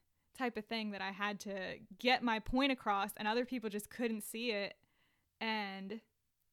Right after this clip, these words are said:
uh, uh, yeah, I mean, I had to take the lead on it in order for it to work, <laughs> 'cause there were so many differing opinions. The next leadership style is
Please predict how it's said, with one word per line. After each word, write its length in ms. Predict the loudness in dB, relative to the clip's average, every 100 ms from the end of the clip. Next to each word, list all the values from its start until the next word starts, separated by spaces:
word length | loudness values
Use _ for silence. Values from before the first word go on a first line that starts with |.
| _
uh, 60 | -8 -2
uh, 40 | -2 0
yeah, 340 | 0 2 2 0
I 120 | -2
mean, 120 | 0
I 100 | 0
had 160 | 0 -2
to 60 | -4
take 180 | -6 -6
the 80 |
lead 220 | -4 -2 -2
on 160 | -2
it 120 | -2
in 80 | -2
order 280 | 0 4 4
for 160 | 2 -2
it 100 | 0
to 100 | 0
work, 400 | 2 2 6 8 8 6 -18
<laughs> 280 | -20 _
'cause 120 | -8 -2
there 80 | -2
were 60 |
so 240 | 0 2 2
many 180 | 2
differing 420 | 0 -2 -4 -6 -6
opinions. 600 | -6 -4 -4 -4 -8 -10 -14 _ _ _ _ _ _ _ 0
The 60 |
next 300 | 2 2 -2
leadership 460 | -2 -2 0 -2 -4
style 460 | 0 4 4 2 0
is 480 | -2 -2 -2 -4